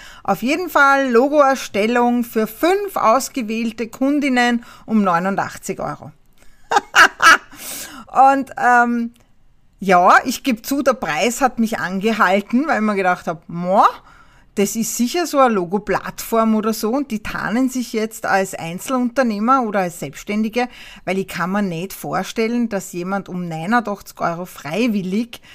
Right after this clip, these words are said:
ja, die ganze Arbeit macht. Aber tatsächlich nein, die junge Dame oder die ältere Dame, keine Ahnung, hat das ernst gemeint. Ähm, und ich hab sie dann gegoogelt, weil ich natürlich neugierig war und mir dachte, "Okay, was bietet sie denn vielleicht noch zusätzlich an?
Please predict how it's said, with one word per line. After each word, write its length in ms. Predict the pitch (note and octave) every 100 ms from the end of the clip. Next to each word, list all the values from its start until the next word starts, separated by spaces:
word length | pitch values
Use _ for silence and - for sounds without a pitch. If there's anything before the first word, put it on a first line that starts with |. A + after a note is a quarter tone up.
| - _
ja, 320 | D#3+ F#3 A3 - _ -
die 60 | G3
ganze 400 | F3 F#3 - -
Arbeit 320 | G#3+ F3 -
macht. 280 | F3 A#3 - - - - -
Aber 240 | G#3+ B3+ E4
tatsächlich 560 | D4 B3 A3 C4+ A#3+
nein, 340 | G3 F3 D4 F4
die 120 | C#4+
junge 200 | B3+ B3
Dame 360 | G#3+ G#3 A3+
oder 160 | G3 F3+
die 120 | -
ältere 360 | E3+ - A#3 A3
Dame, 260 | G#3 G#3
keine 320 | G#3 F#3+ F3 E3+
Ahnung, 240 | A3 B3+
hat 180 | G#3 -
das 140 | F#3+
ernst 360 | - D#3 F3 -
gemeint. 300 | A#3 F4 - - - - _ _ -
Ähm, 280 | A3+ A#3 A3+
und 120 | A3
ich 140 | G3+ E3+
hab 140 | D#3+
sie 180 | - C4
dann 180 | G#3 G3+
gegoogelt, 540 | G3+ G3 F#3+ C4 -
weil 160 | G3 F3+
ich 140 | F#3
natürlich 340 | F#3 F#3 E3+
neugierig 420 | - D#3+ F3+ G3 F3+
war 120 | F3
und 60 |
mir 100 | F3
dachte, 200 | E3 -
"Okay, 260 | - F3+ G#3+
was 120 | A3+
bietet 340 | - A3 C4 A#3+
sie 120 | G#3+
denn 120 | G#3
vielleicht 380 | G#3 F#3+ G3+ -
noch 100 | A3+
zusätzlich 600 | - G4 D#4+ - F3 D#3+
an? 180 | E3